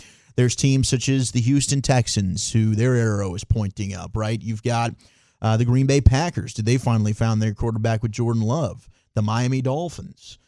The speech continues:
You've got, of course, the Lions and the Ravens that just lost to the Bills, and the Eagles have a chance. But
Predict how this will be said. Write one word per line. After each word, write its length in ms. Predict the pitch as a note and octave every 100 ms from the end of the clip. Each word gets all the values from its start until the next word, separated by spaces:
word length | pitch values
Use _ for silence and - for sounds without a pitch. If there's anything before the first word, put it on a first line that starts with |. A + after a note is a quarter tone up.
| _ _
You've 220 | A2+ A2
got, 260 | A#2+ A#2 A2+
of 80 | A2
course, 260 | B2+ A#2+
the 140 | - A#2+
Lions 580 | A2 G#2 G#2+ A2+ C3+ C3+
and 80 |
the 60 | D3+
Ravens 500 | B2 G#2+ G#2 G#2+ G#2
that 80 | G#2+
just 280 | A2 G#2 G#2+
lost 400 | G#2 G#2+ A2 -
to 60 |
the 80 | G#2
Bills, 400 | G#2 G2+ A2 A2+
and 100 | C3
the 100 | A#2+
Eagles 360 | A2+ A2+ G#2 -
have 160 | G#2+
a 40 | G2+
chance. 280 | - A#2 -
But 160 | A#2+